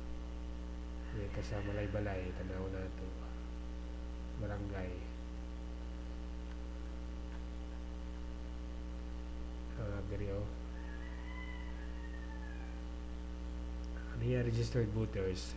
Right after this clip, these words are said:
eight hundred eighty-seven. Tanaw na to ang iyang, ano, result diri.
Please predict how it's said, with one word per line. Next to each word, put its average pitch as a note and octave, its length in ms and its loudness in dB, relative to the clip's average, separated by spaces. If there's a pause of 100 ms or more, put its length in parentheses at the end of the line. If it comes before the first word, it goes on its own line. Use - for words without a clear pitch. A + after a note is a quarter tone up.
(100)
eight - 160 -2
hundred G2+ 320 0 (160)
eighty-seven. F#2+ 640 0 (1300)
Tanaw A2+ 320 4
na G#2+ 160 6
to - 240 0
ang G2+ 240 2 (320)
iyang, G2 240 2 (240)
ano, F#2 160 0 (320)
result G2+ 320 0
diri. F#2 320 0